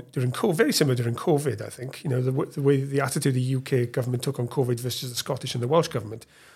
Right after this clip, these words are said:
which were basically the role, sh-, the state should be active, it should be protective, whereas the instinct of Boris Johnson in London, we'll see more of this as the inquiry comes out,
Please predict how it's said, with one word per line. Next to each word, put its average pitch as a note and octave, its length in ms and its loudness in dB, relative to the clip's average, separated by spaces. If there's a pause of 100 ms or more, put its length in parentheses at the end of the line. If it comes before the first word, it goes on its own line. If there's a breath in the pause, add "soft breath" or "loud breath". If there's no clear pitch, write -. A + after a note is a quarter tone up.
(420 soft breath)
which - 180 -4
were B2 120 -2
basically A#2+ 580 0 (240)
the B2+ 80 -2
role, B2+ 280 4
sh-, - 120 -6 (100)
the E3+ 80 -8
state E3 300 4
should A#2+ 120 -2
be - 120 -8
active, E3+ 420 4
it C3+ 80 -4
should A2+ 200 -2
be A2+ 260 -4 (360 soft breath)
protective, C#3 720 4 (260 loud breath)
whereas C3 340 4 (160)
the E3+ 120 -10
instinct C#3+ 480 6
of B2 80 0
Boris A#2+ 180 0
Johnson A#2+ 360 -6
in A#2+ 100 -6
London, A#2 320 0
we'll A#2 100 2
see - 180 2
more B2 220 4
of A2 60 0
this A2 180 -4
as A#2 80 -10
the A#2+ 80 -6
inquiry A#2+ 400 -4
comes A2 300 -10
out, A#2 180 -8